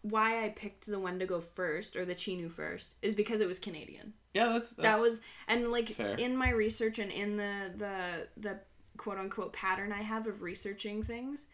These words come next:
Speaker 2: Mm-hmm.
Speaker 1: half of them are Canadian because we never hear, like,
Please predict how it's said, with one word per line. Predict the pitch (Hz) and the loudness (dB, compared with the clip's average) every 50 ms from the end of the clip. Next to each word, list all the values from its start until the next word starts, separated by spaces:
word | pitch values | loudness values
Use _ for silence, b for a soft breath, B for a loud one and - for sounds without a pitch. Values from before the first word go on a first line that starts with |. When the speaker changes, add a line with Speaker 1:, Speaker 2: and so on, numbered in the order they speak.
| b b b b | b b b b
Speaker 2:
Mm-hmm. | 139 139 135 165 - - | -2 -2 -2 -2 -4 -6
Speaker 1:
half | - - - 233 240 240 - | 0 6 8 8 8 6 4
of | 254 240 | -2 0
them | 247 233 220 208 | 0 0 0 0
are | 196 | -2
Canadian | 196 - 214 190 190 185 185 170 160 165 | -2 -4 -4 -4 -4 -4 -4 -6 -6 -6
because | 175 180 214 208 190 | -6 -4 -4 -4 -4
we | 196 196 | -4 -6
never | 190 202 202 208 208 208 214 208 | -4 -2 0 0 2 2 2 0
hear, | 202 - - 202 190 185 180 196 196 196 - - | -2 -2 -4 -4 -4 -4 -4 -6 -8 -8 -2 2
like, | 214 214 202 208 | 2 2 2 2